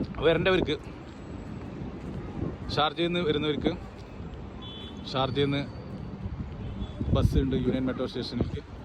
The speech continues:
അജ്മാനിൽ നിന്നും അതുപോലെ തന്നെ ഉണ്ട്, ഫുജൈറയിൽ നിന്നുണ്ട്. അതുപോലെ തന്നെ മറ്റെല്ലാ എമിറേറ്റുകളിൽ നിന്നും യൂണിയൻ മെട്രോ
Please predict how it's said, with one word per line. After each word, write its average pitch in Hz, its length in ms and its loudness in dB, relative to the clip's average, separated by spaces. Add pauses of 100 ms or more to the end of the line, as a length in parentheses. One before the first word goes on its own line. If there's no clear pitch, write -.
(380)
അജ്മാനിൽ 131 320 0
നിന്നും 135 140 0
അതുപോലെ 123 280 2
തന്നെ 123 160 2
ഉണ്ട്, 120 120 -2 (1500)
ഫുജൈറയിൽ 185 340 6
നിന്നുണ്ട്. 165 260 4
അതുപോലെ 131 300 4
തന്നെ 135 240 2
മറ്റെല്ലാ 151 380 4 (720)
എമിറേറ്റുകളിൽ 151 460 4
നിന്നും 156 140 2 (600)
യൂണിയൻ 143 260 2
മെട്രോ 139 180 2